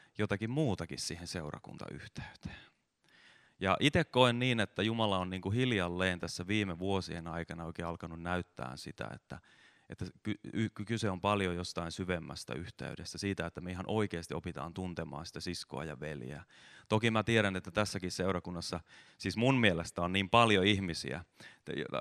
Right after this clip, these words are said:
te-, kaikki muut täällä sanoo, että tää on niin pieni seurakunta, mutta mulle tää on iso seurakunta, niin ei me voida ihan jokaiseen tutustua niinku ihan, ihan superhyvin, mutta kuitenkin niinku,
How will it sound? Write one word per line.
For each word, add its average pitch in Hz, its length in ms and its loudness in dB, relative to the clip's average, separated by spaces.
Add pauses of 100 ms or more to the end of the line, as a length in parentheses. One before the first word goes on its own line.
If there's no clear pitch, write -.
te-, - 80 -8
kaikki 107 260 4
muut 107 240 4
täällä 87 220 2
sanoo, 90 260 0
että 85 140 -4
tää 87 120 -2
on 87 60 0
niin 90 120 -2
pieni 95 320 6
seurakunta, 85 520 0
mutta 85 140 -8
mulle 98 260 2
tää 82 140 -4
on 87 100 0
iso 101 220 2
seurakunta, 85 640 -4
niin 85 140 -10 (240)
ei 98 100 2
me 101 140 2
voida 110 180 6
ihan 113 240 4
jokaiseen 104 520 4
tutustua 85 480 -6
niinku 85 220 -4
ihan, 87 260 -2 (280)
ihan 87 260 -2 (160)
superhyvin, 87 800 0
mutta 76 360 -10
kuitenkin 92 540 -4
niinku, 87 280 -8